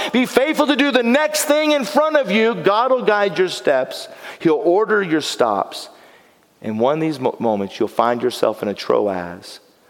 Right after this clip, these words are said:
where God will give you a clear calling and say, "This is what I want you to do." And then you do it.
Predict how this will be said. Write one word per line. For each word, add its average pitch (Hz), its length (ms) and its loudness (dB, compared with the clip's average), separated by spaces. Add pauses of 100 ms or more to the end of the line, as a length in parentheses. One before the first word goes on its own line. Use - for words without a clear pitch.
(240)
where 101 140 -4
God 107 300 2
will 113 80 0
give 104 280 -2
you 104 160 0
a 92 60 -2
clear 117 360 -2
calling 98 500 -4 (680)
and 98 100 -12
say, 95 140 -2
"This 98 280 -4
is 98 80 -10
what 98 120 -2
I 98 80 -4
want 95 260 -6
you 104 100 -8
to 107 100 -8
do." 92 240 -10 (800)
And 98 120 -6
then 92 140 -6
you 90 100 -4
do 113 220 0
it. 87 120 -6